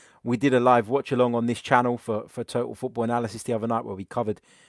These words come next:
uh, Roma against, um, uh, against Juventus. And we were looking at Juventus' central midfield, and we were looking at the likes of, uh, Rabiot, who started alongside Weston McKennie, who they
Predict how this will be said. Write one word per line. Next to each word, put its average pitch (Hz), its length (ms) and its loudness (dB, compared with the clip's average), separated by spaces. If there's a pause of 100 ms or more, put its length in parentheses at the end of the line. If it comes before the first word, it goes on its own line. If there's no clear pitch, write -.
(160)
uh, - 120 -12
Roma 117 560 2
against, 117 640 -4
um, 107 500 -8 (500)
uh, 117 140 -10
against 117 460 -4
Juventus. 117 480 -2
And 117 100 -2
we 123 80 0
were 131 120 0
looking 151 340 0
at 120 160 -2 (340)
Juventus' 123 600 0
central 120 420 -4
midfield, 110 420 -2
and 104 120 -2
we 113 80 -4
were 120 120 -2
looking 143 280 -2
at 123 100 -2
the 120 80 -4
likes 113 340 0
of, 110 180 -4 (440)
uh, 107 180 -4
Rabiot, 117 720 4
who 104 100 -6
started 113 500 2
alongside 107 460 -4
Weston 107 400 -4
McKennie, 117 520 0
who 104 140 -6
they 98 180 -4